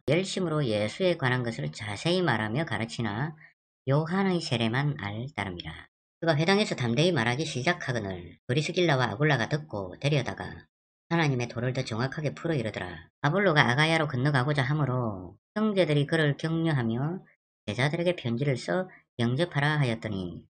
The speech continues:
그가 감에 은혜로 말미암아 믿은 자들에게 많은 유익을 주니, 이는 성경으로서 예수는 그리스도라고 증언하여 공중 앞에서 힘있게 유대인의 말을 이기미르라. 육십일 번 문제. 바로 안에 알맞은 말을 넣으세요.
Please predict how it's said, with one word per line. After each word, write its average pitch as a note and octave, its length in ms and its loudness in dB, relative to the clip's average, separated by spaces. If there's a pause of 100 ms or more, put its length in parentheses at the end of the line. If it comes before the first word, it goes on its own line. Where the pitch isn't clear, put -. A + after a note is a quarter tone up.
그가 B2+ 200 2
감에 B2+ 360 2
은혜로 E3+ 300 2
말미암아 A#2 720 0 (340)
믿은 E3+ 300 2
자들에게 C3+ 400 0
많은 B2 400 0
유익을 A#2 360 -2
주니, F2+ 480 -6 (260)
이는 C3+ 180 0
성경으로서 C3+ 800 0 (340)
예수는 F3+ 380 2
그리스도라고 D3+ 460 2
증언하여 B2+ 460 0
공중 C3 340 0
앞에서 D3+ 320 -2
힘있게 D#3+ 640 0
유대인의 D3+ 400 0
말을 B2 380 0 (240)
이기미르라. A2+ 560 -2 (520)
육십일 E3+ 840 -4
번 E3+ 200 -2
문제. F#2+ 340 -8 (220)
바로 D3 220 2
안에 D3 160 2
알맞은 A#2+ 360 0
말을 A#2 280 -4
넣으세요. G2+ 480 -8